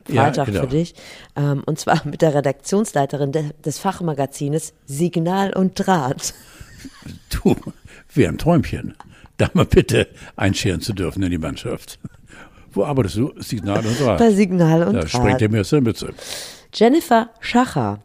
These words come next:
Speaker 2: sagt, dass die Leute, die das gemacht haben, schon, sagen wir mal, interner der Bahn kennen müssen. Das Mitropa-Team scheidet schon mal aus. Die scheitern schon an der Cappuccino-Maschine.
Speaker 1: Aber nun stell dir mal vor,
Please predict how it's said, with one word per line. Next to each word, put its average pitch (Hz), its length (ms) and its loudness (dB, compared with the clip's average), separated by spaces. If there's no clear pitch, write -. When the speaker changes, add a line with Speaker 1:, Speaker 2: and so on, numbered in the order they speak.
Speaker 2:
sagt, 143 480 -2
dass 156 140 -2
die 208 100 4
Leute, 202 380 4
die 156 240 -6
das 165 260 0
gemacht 135 420 0
haben, 175 200 -2
schon, 180 400 -2
sagen 165 200 -2
wir 165 40 0
mal, 156 80 0
interner 165 640 0
der 123 120 -2
Bahn 123 460 -2
kennen 151 400 -2
müssen. 117 400 -6
Das 147 200 -6
Mitropa-Team 180 720 2
scheidet 151 400 2
schon 139 160 -4
mal 123 140 -2
aus. 190 360 -4
Die 143 80 -6
scheitern 151 380 0
schon 143 160 -4
an 147 100 0
der 143 140 0
Cappuccino-Maschine. 190 840 -2
Speaker 1:
Aber 131 180 0
nun 120 120 4
stell 147 180 2
dir 156 140 0
mal 143 100 2
vor, 120 320 -4